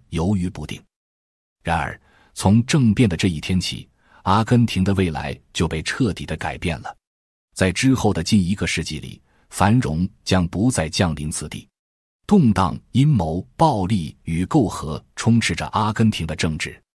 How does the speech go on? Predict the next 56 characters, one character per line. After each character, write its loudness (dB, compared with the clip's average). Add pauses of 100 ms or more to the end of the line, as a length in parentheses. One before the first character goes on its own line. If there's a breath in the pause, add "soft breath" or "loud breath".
(580)
而 2
在 2
经 2
济 0
领 -8
域， -8 (220)
衰 2
退、 -6
失 2
业、 -4 (100)
恶 0
性 -4
通 2
胀 -4 (160)
与 0
债 2
务 -8
违 -6
约 0 (140)
也 -4
在 -4
频 -2
频 -4
发 -6
生。 -6 (600)
阿 2
根 2
廷 -6 (100)
甚 2
至 0
成 0
为 0
了 -4
世 -2
界 -4
上 -6
唯 -2
一 -2
一 -2
个 -6 (160)
由 0
高 0
收 2
入 0
国 -6
家 -2 (140)
退 2
化 -2
为 -10
发 -2
展 -6
中 2
国 -2
家 -2
的 -8
奇 -6